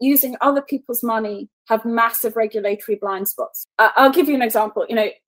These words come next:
simple things like your I C O, the Information Commissioner's Office. If your company is not even registered for that, but you're keeping other people's data on your system, you know, that's a really simple, it costs you thirty-five pounds a year. But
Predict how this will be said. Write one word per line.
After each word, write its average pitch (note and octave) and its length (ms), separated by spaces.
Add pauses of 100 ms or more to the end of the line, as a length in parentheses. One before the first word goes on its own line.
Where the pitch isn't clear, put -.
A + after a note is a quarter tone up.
(500)
simple G4 400
things C4+ 300
like C4 240
your C4 160
I B3+ 140
C C4 280
O, A3+ 260
the A3+ 160
Information B3+ 600
Commissioner's A#3+ 560
Office. - 320
If A3+ 120
your B3 180 (100)
company D4 400
is A#3+ 100
not C4 180
even B3 220
registered B3 460
for G#3 100
that, A#3+ 340
but - 140
you're A3 140
keeping C4 340
other A3 200
people's A3 420
data A#3 520 (380)
on A3+ 240
your G#3 420 (140)
system, A3 720 (340)
you A#3+ 100
know, A3 60 (120)
that's F4 180
a G4 60
really D#4 140
simple, C#4+ 280
it G3+ 60
costs C#4+ 180
you C#4+ 100
thirty-five C4 520
pounds A3+ 260
a A3+ 40
year. A#3+ 380
But - 160